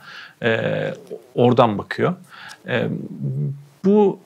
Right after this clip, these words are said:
bizim son yıllarda biraz hasret duyduğumuz, e, Yeşilçam'da, e,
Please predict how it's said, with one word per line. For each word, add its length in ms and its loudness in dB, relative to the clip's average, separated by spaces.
bizim 640 2
son 280 2
yıllarda 720 4
biraz 300 2
hasret 480 2
duyduğumuz, 580 0
e, 100 -6
Yeşilçam'da, 800 0
e, 300 -6